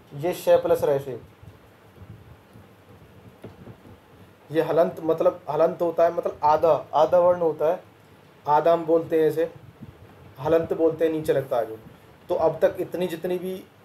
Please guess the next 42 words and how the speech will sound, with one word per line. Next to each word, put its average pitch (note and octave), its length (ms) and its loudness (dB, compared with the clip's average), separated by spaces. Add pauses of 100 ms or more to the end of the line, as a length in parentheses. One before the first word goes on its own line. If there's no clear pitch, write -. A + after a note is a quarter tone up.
(100)
स्टोरी E3+ 460 -2
है E3 100 4
guys, E3+ 300 0
ये E3 120 0
आपको E3+ 320 2
याद D#3 340 -2
होनी F3 180 -4
चाहिए, E3 240 -6
लिख F3 220 -8
लिख F#3 160 -8
के F#3+ 80 -4
practice E3 340 -6
करना D3+ 260 -2
है, F3 220 -2 (340)
तभी F#3 200 2
जाके E3+ 280 2
याद D3 220 2
होंगे, D3 200 0
वरना E3 340 2 (340)
भूल D3 260 -2
जाओगे D3+ 300 4
बिल्कुल। B2 340 -6 (320)
और D#3 120 2
ये D#3+ 220 -2
important E3 680 -2
है, F3+ 200 0 (480)
बहुत E3 240 4
ज़्यादा E3+ 220 4
chapter E3+ 400 -2
इसमें E3 300 -6
से F3 120 -4
यूपीएसआई, E3+ 640 -2
एचटेट, E3 480 0
सीटेट, E3+ 500 0
आगे D#3 260 0
जो E3+ 140 -4
मैं F3 100 2
उच्चारण E3+ 360 2
तालिका D#3+ 360 -2
करवाऊँगा D#3+ 580 0
मैं D#3 120 0
आपको, E3 360 -2